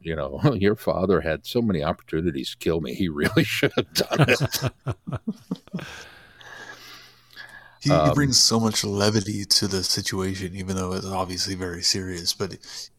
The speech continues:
Speaker 2: it, it's been good, it's been good, it's been good. And then it just became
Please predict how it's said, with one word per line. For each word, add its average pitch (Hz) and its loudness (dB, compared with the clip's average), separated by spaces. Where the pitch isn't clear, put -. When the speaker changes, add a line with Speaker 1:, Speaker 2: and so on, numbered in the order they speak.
Speaker 2:
it, - -10
it's - 0
been 110 -2
good, 101 -2
it's - 0
been 98 -10
good, 95 -6
it's 95 -8
been 95 -8
good. 92 -4
And 120 -8
then 107 0
it 110 -4
just - -8
became 101 -6